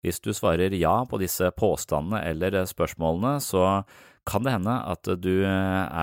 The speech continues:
er fanget i et familiesystem som, eh, sliter med litt for rigide rolleforventninger.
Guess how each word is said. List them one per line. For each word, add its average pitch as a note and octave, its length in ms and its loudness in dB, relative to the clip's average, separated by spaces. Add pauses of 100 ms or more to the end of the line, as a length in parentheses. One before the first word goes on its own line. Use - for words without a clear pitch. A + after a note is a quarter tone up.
(120)
er F#2+ 180 0
fanget F2+ 420 -4
i D2 60 0
et D#2 100 -4
familiesystem E2+ 1040 0
som, F#2+ 320 -2
eh, F2+ 480 0
sliter D#2+ 400 -2
med F#2 180 0
litt G2+ 200 -4
for F2+ 240 2
rigide E2+ 720 -2 (720)
rolleforventninger. D2 880 0